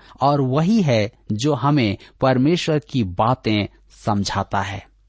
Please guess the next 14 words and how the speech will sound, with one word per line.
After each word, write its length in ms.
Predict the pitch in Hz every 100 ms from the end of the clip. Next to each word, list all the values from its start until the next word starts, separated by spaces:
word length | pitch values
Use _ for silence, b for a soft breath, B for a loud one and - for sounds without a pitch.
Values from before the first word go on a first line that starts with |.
| _
इब्रानियों 480 | 120 123 135 135 139
के 160 | - 117
पत्री 420 | 120 117 131 135
तेरह 340 | - 127 127
अध्याय 440 | 117 107 92 127 120
के 340 | 117 104 - _
चौबीस 400 | 139 135 139 -
पद 240 | - 127 117
में 80 |
हम 120 | 113 107
पढ़ते 360 | 107 110 117
हैं, 260 | 104 95 117 _ _ _ -
"अपने 480 | 143 175 175 180 180
सब 440 | - - 180